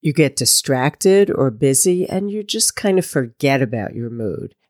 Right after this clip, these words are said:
And when you go back to think about it, it might be hard to even remember what it was all about. Has this ever happened to you? I know it's happened to me for sure. So why are we talking about moods today?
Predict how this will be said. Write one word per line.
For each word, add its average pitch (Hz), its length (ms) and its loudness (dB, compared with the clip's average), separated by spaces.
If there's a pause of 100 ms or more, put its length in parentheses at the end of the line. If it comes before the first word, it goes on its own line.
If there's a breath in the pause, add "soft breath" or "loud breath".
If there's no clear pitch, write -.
(120)
And 139 300 -4
when 143 300 2
you 185 100 4
go 190 180 2
back 147 420 0
to 147 120 0
think 226 400 2
about 117 460 -2
it, 104 240 -2
it - 40 -20 (200)
might 247 260 -2
be 208 140 4
hard 156 320 4
to - 100 -2
even 135 380 -2
remember 127 480 -2
what 123 320 -2
it 143 120 0
was 123 200 -2
all 104 240 -4
about. - 480 -10 (220)
Has 156 200 -2
this 220 320 4
ever 202 320 6
happened 190 440 2
to - 120 -2
you? 170 380 4
I 139 120 2
know 135 260 0
it's 127 140 -2
happened 127 360 -2
to - 120 -2
me 131 220 -2
for 113 200 -8
sure. - 480 -6 (120)
So - 240 2
why 175 400 4
are 233 80 6
we 190 140 4
talking 151 420 0
about 135 240 2
moods 117 400 -4
today? 139 480 -2